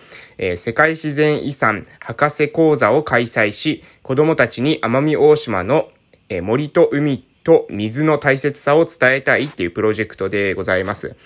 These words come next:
で、これですね、今、えー、やっております。絶賛やっております。えー、いつまでなんでしょうね。うん、多分あと五十日ぐらいだったんじゃないかなと思いますので、まあ、詳細についてもですね、またちょっと、えー、ちょいちょい触れていこうかなと思っております。今ですね、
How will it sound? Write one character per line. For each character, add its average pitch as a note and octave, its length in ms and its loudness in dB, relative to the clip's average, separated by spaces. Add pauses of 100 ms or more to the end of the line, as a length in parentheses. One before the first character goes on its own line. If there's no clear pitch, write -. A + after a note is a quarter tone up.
(160)
で、 - 80 -2
こ E3 120 2
れ E3 80 4
で C#3 120 6
す - 100 -10
ね、 G#2 120 -2
今、 F2 240 -8 (220)
え F#2 260 -2
ー、 - 20 -4
や F#2+ 100 0
っ - 80 -8
て - 100 -2
お A#2+ 100 6
り A2+ 40 2
ま G#2 100 -4
す。 - 120 -14
絶 G#2+ 140 -4
賛 A#2+ 180 0
や G#2+ 100 0
っ - 40 -4
て - 120 -4
お G#2+ 80 0
り G#2+ 80 -2
ま G#2 80 -4
す。 - 260 -14
え G2 120 -8
ー、 F#2+ 60 -4
い A2 80 -8
つ C#3+ 200 -8
ま G#2 160 -2
で F2 140 -4
な D2+ 100 -6
ん C#2 60 -10
で C2+ 80 -12
し - 100 -12
ょ A1+ 60 -14
う B1+ 40 -16
ね。 G#2+ 200 -4 (440)
う E2 60 -12
ん、 E2 340 -12
多 B2+ 80 -2
分 F#2 100 -2
あ G2+ 60 -4
と A#2 80 -6
五 G2+ 140 -2
十 A2 140 -2
日 G#2+ 200 -6
ぐ G#2+ 80 0
ら F#2 100 4
い D2+ 60 -4
だ D#2+ 80 -4
っ - 80 -10
た E2+ 80 -6
ん D#2 60 -8
じ F#2 80 -10
ゃ - 20 -8
な D#2 80 -8
い D#2 60 -12
か F2+ 80 -6
な F2+ 100 -4
と E2+ 140 -6
思 G2+ 180 -2
い G2+ 60 -4
ま G2+ 100 -6
す - 140 -10
の F2+ 100 -10
で、 G#2+ 260 -2 (760)
ま - 80 -8
あ、 A2+ 40 -4
詳 A2+ 120 -6
細 A#2+ 220 0
に C3+ 60 -2
つ D3 80 -4
い C#3 60 -2
て A2+ 60 -4
も D2+ 80 -6
で - 80 -10
す - 80 -12
ね、 D#2 80 -8
ま F#2 100 -8
た F#2 120 -2
ち - 80 -12
ょ - 20 -12
っ - 40 -14
と、 G1+ 240 -10
え - 640 -14
ー、 - 60 -20
ち - 80 -8
ょ A2 40 -2
い G#2+ 40 -2
ち - 80 -2
ょ - 20 2
い - 20 -6
触 G#2 120 -4
れ G2+ 80 -2
て G#2+ 80 -4
い G2+ 60 -4
こ A2 100 0
う F#2+ 40 -2
か E2 100 -10
な F2+ 120 -6
と - 100 -12
思 - 200 -10
っ - 20 -14
て - 140 -14
お - 40 -10
り - 60 -10
ま - 80 -10
す。 - 140 -14
今 D#3 180 -4
で - 80 -8
す - 140 -12
ね、 F#2 140 -8